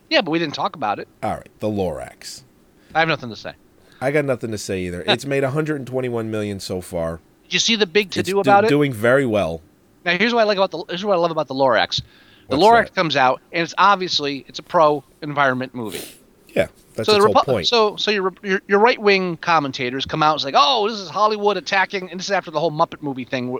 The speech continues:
Speaker 1: uh, where they complained that it was, uh, p-, painting oil company people as bad, evil people, which they
Speaker 2: Right.
Speaker 1: are.
Speaker 2: Well,
Speaker 1: Uh,
Speaker 2: yeah.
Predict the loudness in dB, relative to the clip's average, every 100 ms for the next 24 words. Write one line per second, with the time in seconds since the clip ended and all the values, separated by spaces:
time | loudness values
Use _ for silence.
0 | 0 2 2 2 0 -2 -2 0 0 0
1 | 0 0 2 4 4 2 -12 -20 _ -20
2 | _ -14 -8 0 2 2 4 4 4 2
3 | -4 -4 -2 -2 -4 -4 2 2 2 2
4 | 2 2 -2 -4 -4 -4 -4 -2 -2 -6
5 | -6 -2 -2 -2 -6 2 6 8 6 2
6 | -6 _ -20 -10 0 4 6 4 2